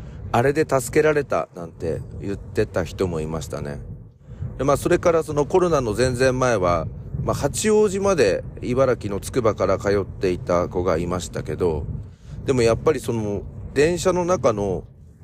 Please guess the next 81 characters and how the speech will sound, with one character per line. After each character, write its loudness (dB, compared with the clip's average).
過 2
ご 4
し -4
方 2
な 2
ん -4
だ -6
っ -8
て。 -6
ま 2
あ、 4
そ -4
の 2
子 -2
は 4
つ -12
く 2
ば 4
か 2
ら、 4
え、 -2
八 -2
王 4
子 0
ま 2
で 2
通 4
っ -2
て 0
た 2
ん -2
で -2
す -4
け 0
ど、 2
な 2
ん 2
か 4
あ 0
の、 -2
お 2
茶 4
の 0
水 2
駅 2
で、 2
総 4
武 4
線 2
か 4
ら 4
中 0
央 2
線 2
に -2
乗 0
り -2
換 2
え 2
る、 -6
え、 -2
黄 2
色 6
い 2
電 4
車 0
か 4
ら 4
オ 4
レ 2
ン -6
ジ -8
の -2
電 -2
車 0
に 0
乗 -4
り -4
換 4
え 2
る、 -2